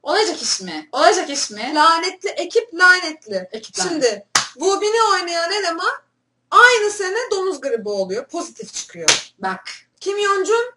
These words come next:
Speaker 2: orada domuz gribi oluyor.
Speaker 1: Bak.
Speaker 2: Ondan sonra, e, Gum Jan-Di'yi oynayan hatun trafik kazası geçiriyor.
Speaker 1: Bak.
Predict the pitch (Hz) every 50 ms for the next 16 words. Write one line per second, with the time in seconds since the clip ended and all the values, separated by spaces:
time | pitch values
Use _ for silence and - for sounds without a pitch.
0 | _ _ - - 415 427 403 415 427 415 392 370 349 370 - - 262 247 233 208
1 | 208 196 190 180 175 175 - 247 254 277 - - - - - - - _ _ -
2 | 311 339 392 403 415 403 403 392 392 - 392 370 359 359 359 330 320 320 - 294
3 | 302 302 302 302 302 302 302 302 294 294 294 294 294 294 294 294 - _ _ _
4 | _ - 262 403 392 403 392 453 415 415 415 403 403 427 403 392 381 359 359 349
5 | 359 359 381 403 370 359 359 - 403 440 415 - 427 403 - - 302 - 294 269
6 | 226 220 202 196 196 - - 185 175 - - 269 294 - 370 - -